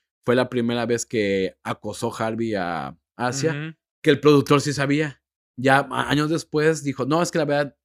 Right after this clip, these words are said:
Speaker 1: sí me dijeron, de-, tienes que dejarlo solo si quieres que esta película tenga fama".
Speaker 2: Fíjate que,
Speaker 1: Es el,
Speaker 2: exacto.
Speaker 1: es lo único que yo investigué, que es como que
Speaker 2: Yo
Speaker 1: hombre que
Speaker 2: siento,
Speaker 1: sabía.
Speaker 2: sí, no, no, no, claro. Yo, y yo siento que, por ejemplo, hay más que,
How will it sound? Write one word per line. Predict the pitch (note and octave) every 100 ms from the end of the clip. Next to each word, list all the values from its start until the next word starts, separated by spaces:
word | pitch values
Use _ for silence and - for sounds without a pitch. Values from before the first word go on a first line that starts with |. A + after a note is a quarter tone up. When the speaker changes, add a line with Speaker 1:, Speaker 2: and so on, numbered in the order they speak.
| _
Speaker 1:
sí | D3
me | D3
dijeron, | C#3 C#3 C#3 C3+
de-, | C3+ -
tienes | C#3 D3
que | D#3
dejarlo | C#3 C3+ C3
solo | C3 C#3+ C#3+ D3
si | C3+
quieres | - B2 A#2
que |
esta | A#2+ A2+
película | - A2+ B2+
tenga | G#2 A2
fama". | G#2+ G3+
Speaker 2:
Fíjate | B3 B3 G#3+
que, | G#3+
Speaker 1:
Es | E3 -
el, | F#3+
Speaker 2:
exacto. | F3 A3+ A#3
Speaker 1:
es | G3+
lo | A3
único | A#3+ A3+ G#3
que |
yo | F#3
investigué, | F#3+ F#3+ F3+ F3 F3+ -
que | D#3
es | D3
como | - E3+ C#3+
que | B2+
Speaker 2:
Yo | B2
Speaker 1:
hombre | D#3+ F3+
que | F3+ D3+
Speaker 2:
siento, | - B3
Speaker 1:
sabía. | B2+
Speaker 2:
sí, | - A3+
no, | A#3
no, |
no, | A#3 A3
claro. | A3 G3 -
Yo, | C#3+ F3
y | D#3
yo | D#3 G#3
siento | - G#3+ A3+
que, |
por | E3+ E3+
ejemplo, | F#3+ -
hay | D3 F3
más | F#3 G3+
que, | - G#3 F3+ -